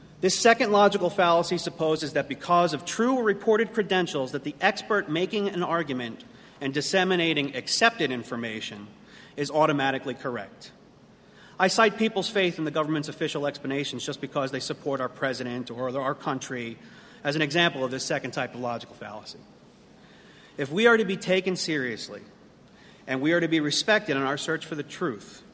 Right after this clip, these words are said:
we cannot allow ourselves to fall prey to either one of these logical fallacies.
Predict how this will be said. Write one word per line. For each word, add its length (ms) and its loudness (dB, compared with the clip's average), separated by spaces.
we 100 -2
cannot 360 2
allow 280 4
ourselves 640 -2
to 80 -16
fall 260 0
prey 440 -2
to 180 -14
either 300 -4
one 200 -4
of 80 -6
these 160 -8
logical 360 -10
fallacies. 720 -14